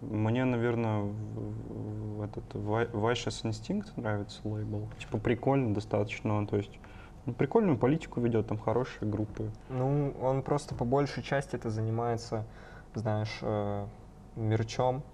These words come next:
Speaker 1: то есть выкупает лицензию, видимо, у лейблов, там, на Дизентомп, на Дивангелик, на ещё кого-то он делал, не помню, в последнее время. То есть,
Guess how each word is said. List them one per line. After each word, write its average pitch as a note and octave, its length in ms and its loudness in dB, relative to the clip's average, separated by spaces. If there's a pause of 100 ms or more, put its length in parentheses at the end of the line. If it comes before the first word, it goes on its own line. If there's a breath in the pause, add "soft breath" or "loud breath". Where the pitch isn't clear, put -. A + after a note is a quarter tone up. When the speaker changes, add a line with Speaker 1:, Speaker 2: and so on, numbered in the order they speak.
(100)
Speaker 1:
то A2+ 80 -4
есть - 520 -8 (460)
выкупает A2+ 520 2
лицензию, A2+ 580 0
видимо, G#2+ 340 0
у G#2+ 140 0
лейблов, A2 340 2 (520 loud breath)
там, G#2 340 0
на A2+ 160 4
Дизентомп, A2+ 760 4
на G#2+ 320 2 (560)
Дивангелик, A2+ 920 4
на G#2+ 200 2
ещё G#2+ 300 -4
кого-то A2 400 -2
он G#2+ 200 0
делал, G#2+ 460 0
не A2 120 -2
помню, G#2+ 300 -2
в G#2+ 60 -8
последнее A2 500 -2
время. A2 300 0 (260 loud breath)
То A2+ 80 4
есть, A2+ 240 0